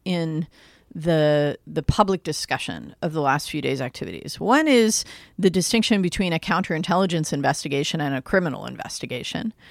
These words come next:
Okay, that, that what the F B I was engaged in at that point during twenty sixteen with the, relative to the Trump campaign was a counterintelligence investigation about Russians, the Russian government,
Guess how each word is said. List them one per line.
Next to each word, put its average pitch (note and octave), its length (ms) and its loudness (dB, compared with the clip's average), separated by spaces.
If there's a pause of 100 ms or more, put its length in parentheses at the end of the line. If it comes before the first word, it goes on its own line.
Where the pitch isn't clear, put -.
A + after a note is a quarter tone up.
(220)
Okay, E3+ 400 2
that, F3 300 8 (320)
that F3 240 6
what G3+ 300 10
the - 140 6
F G#3+ 200 6
B F#3+ 100 2
I F3 220 10
was E3+ 160 2
engaged E3+ 560 2
in D#3 280 0
at G3 160 4
that F3+ 360 6
point E3 380 -4
during F#3 280 0
twenty F3 280 -4
sixteen D#3 720 -4
with D#3 160 -6
the, E3 100 -6 (240)
relative F#3+ 480 6
to G3 100 -2
the F3+ 60 -2
Trump C#4 220 0
campaign D#3+ 500 -2 (340)
was G#3 160 6
a A#3 80 4
counterintelligence C#4+ 960 4
investigation G3+ 800 2 (360)
about G#3 360 10
Russians, F#3 960 6
the G3 120 2
Russian A3 500 6
government, F3+ 560 4